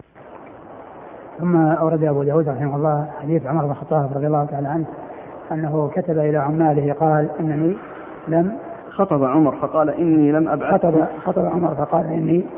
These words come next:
Speaker 2: "لم أبعث عمالي ليضربوا أبشاركم".
Speaker 1: قال: "إني لم أبعث عمالي ليضربوا أبشاركم". <clears throat> يعني الأبشار يعني ب-، المقصود جمع بشرة، المقصود به البشرة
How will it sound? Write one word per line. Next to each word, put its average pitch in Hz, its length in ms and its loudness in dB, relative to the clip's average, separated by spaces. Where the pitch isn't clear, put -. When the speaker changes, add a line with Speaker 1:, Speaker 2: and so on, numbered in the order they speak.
Speaker 2:
"لم 156 200 2
أبعث 156 280 0
عمالي 147 600 4
ليضربوا 147 520 2
أبشاركم". 127 580 0
Speaker 1:
قال: 170 140 -4
"إني 170 220 0
لم 165 160 0
أبعث 160 260 -4
عمالي 156 400 -2
ليضربوا - 580 -2
أبشاركم". - 500 -8
<clears throat> - 0 -
يعني 202 380 6
الأبشار 175 500 2
يعني 170 180 4
ب-، 185 140 6
المقصود 190 300 -4
جمع 180 240 4
بشرة، 151 260 -2
المقصود 180 280 0
به 165 100 2
البشرة 165 380 2